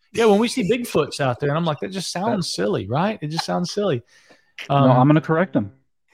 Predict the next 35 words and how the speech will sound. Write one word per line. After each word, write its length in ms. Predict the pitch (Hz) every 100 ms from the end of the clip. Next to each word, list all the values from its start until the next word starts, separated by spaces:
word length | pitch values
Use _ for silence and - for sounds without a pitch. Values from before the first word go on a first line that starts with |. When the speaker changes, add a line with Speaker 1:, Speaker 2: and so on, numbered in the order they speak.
| _ -
Speaker 1:
Right? 300 | 147 202 -
I, 140 | - 233
I 260 | 240 233
would 180 | 320 233
say 180 | - 170
Speaker 2:
Yeah. 120 | 135
Speaker 1:
big 180 | 151 147
feet. 420 | - 147 226 -
I 120 | 151 151
mean, 120 | 147
but 100 | 143
then 120 | 196
Speaker 2:
Right. 60 | 151
Speaker 1:
again, 220 | 208 180
some 180 | 165 175
would 80 | 160
also 280 | 175 185 156
say, 200 | 135 147
"But 140 | 135
Micah, 320 | 135 151 165 175
be, 420 | 143 160 156 147 - -
you 340 | 160 170 165
know, 60 | 151
remember, 400 | 170 220 117 - _ _ _ _ -
you 100 | 165
would 120 | 160
say 140 | 160
mooses, 520 | 143 190 247 - 127
you 80 | 139
wouldn't 200 | 156 139
say 160 | - 139
meese, 480 | 147 185 117 - 139
right?" 340 | 131 156 156
Speaker 2:
Meese, 460 | 143 180 185 - 135
exactly. 540 | 131 156 202 - 98